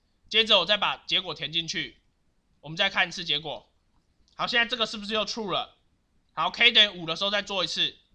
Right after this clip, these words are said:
true，又有问题了。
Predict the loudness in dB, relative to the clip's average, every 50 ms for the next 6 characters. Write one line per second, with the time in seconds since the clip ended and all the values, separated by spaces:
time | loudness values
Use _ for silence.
0 | _ _ _ _ _ _ _ _ _ _ _ _ _ _ _ _ _ _ _ _
1 | _ _ _ _ _ _ _ _ _ _ _ _ _ _ _ _ _ _ _ _
2 | _ _ _ _ _ _ _ _ _ _ _ _ _ _ _ _ _ _ -6 -4
3 | -2 -2 -4 -4 -8 _ _ _ _ _ _ _ _ -4 0 2 2 2 2 -2
4 | -4 -4 -4 -2 -2 -2 -2 -4